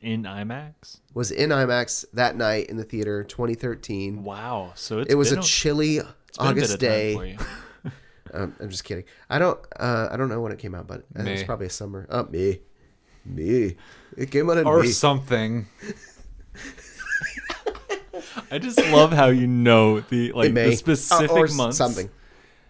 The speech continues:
Speaker 1: Like, that's just impressive. Like, as,
Speaker 2: <coughs>
Speaker 1: like, as a fan, like, that's awesome. Like,
Speaker 3: Oh, thank
Speaker 1: respect
Speaker 3: you.
Speaker 1: to that.
Speaker 2: You know what? Respect to that, indeed.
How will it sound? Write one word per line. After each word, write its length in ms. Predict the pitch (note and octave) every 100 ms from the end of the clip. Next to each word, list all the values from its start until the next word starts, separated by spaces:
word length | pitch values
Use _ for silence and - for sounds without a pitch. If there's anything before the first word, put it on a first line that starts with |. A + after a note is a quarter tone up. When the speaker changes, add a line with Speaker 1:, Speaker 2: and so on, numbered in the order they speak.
| - _ - -
Speaker 1:
Like, 120 | B2
that's 180 | B2+ E3+
just 200 | G#3+ G3+
impressive. 640 | D#3 A2 - C3+ - G2+ G#2
Like, 160 | A2+
as, 360 | - C#3+ C#3+ - - F3+
Speaker 2:
<coughs> 100 | D#3+
Speaker 1:
like, 260 | C#3 A#2
as 240 | - C#3+ D#3
a 60 |
fan, 480 | C#3 - A#2 A2+ G#2
like, 160 | G2+ G2+
that's 220 | G#2 G#2
awesome. 400 | G2+ G2 - - G#2+ -
Like, 160 | A2 A#2+
Speaker 3:
Oh, 60 | G#2
thank 40 | A#2+
Speaker 1:
respect 440 | G#2 F#2+ B2 -
Speaker 3:
you. 140 | G#2 G2+
Speaker 1:
to 20 |
that. 260 | G2 G2 -
Speaker 2:
You 100 | G3
know 120 | A#3
what? 220 | A3+ -
Respect 480 | C#3 D#3 - D#3+ F3
to 80 | -
that, 220 | C3+ A2 -
indeed. 520 | G#2+ G#2 F#2 F2